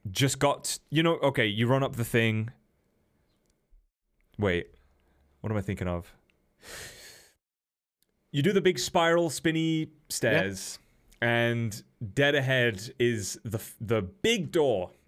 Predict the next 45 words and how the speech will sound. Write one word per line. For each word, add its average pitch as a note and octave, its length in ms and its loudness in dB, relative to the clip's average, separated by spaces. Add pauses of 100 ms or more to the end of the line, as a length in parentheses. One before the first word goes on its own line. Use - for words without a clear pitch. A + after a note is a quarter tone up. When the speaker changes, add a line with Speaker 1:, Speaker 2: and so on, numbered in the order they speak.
(100)
Speaker 1:
and A#2+ 340 -2
the A#2+ 60 0
big F3+ 260 2
door F3+ 240 4
is C#3 80 -2
locked. - 520 -2 (640)
And B2 200 0
again, G2+ 560 0 (360)
I G#2+ 180 2
took G2+ 280 -4
forever F#2+ 300 0
trying F#2+ 180 -4
to F#2+ 80 -6
figure G2+ 160 0
out F#2 80 -2
how F#2+ 80 -2
to F2+ 80 -2
progress. F#2 380 -4
You G#2 80 -2
have G2 120 -6
to, A2 60 -2
like, G#2 160 -2
go G#2+ 160 0
down, G2+ 340 0
fight G#2 220 0
some G#2+ 160 -4
dudes, G2+ 280 0
and G2+ 100 -2
then G2 180 -2
run, G2+ 340 0 (100)
uh, A2+ 80 0 (120)
down A#2 300 2
the G#2 80 -2
fucking G2+ 400 -2
rooftops G2+ 500 -2
again. F2+ 240 -2 (480)
Speaker 2:
Yeah. G#2+ 80 4
Speaker 1:
Uh, G2 440 2
and A#2 180 0
I A#2+ 100 2
made C3+ 300 4
it C#3 120 2
past C3+ 280 0
the - 80 0
archers D#3+ 880 0